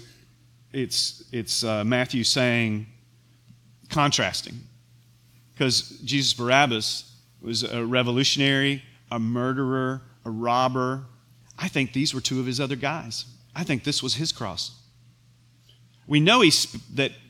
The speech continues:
Pilate spared Barabbas' life because that was the policy of that festival, that they would release a, a, one of the prisoners. We know that. He says that, but we don't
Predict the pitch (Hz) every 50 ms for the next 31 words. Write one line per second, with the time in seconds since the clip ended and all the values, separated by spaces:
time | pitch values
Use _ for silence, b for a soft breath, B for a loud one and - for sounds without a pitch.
0 | - - _ _ - - - - 160 151 151 143 135 135 - - - - - -
1 | - - - - 156 143 143 139 135 131 123 123 - - - _ _ _ _ _
2 | _ _ _ _ _ _ _ - - 120 127 131 135 135 131 123 - 127 104 117
3 | 123 131 127 - - 123 - 135 113 131 120 - 127 120 98 110 110 - - 117
4 | 117 127 123 - - 131 123 120 123 120 104 117 120 123 - - - 123 120 -
5 | 127 123 110 113 117 120 117 113 117 113 113 110 123 117 - - 90 - - -
6 | 127 113 - - - 127 131 131 131 113 110 95 - 160 185 190 - 135 117 110
7 | 123 123 135 143 139 160 196 214 190 139 120 127 139 - B B B - 151 -
8 | - - 208 233 208 147 135 113 107 123 123 B B B B B B B B 147
9 | 160 151 - - - - - 156 165 170 190 214 220 196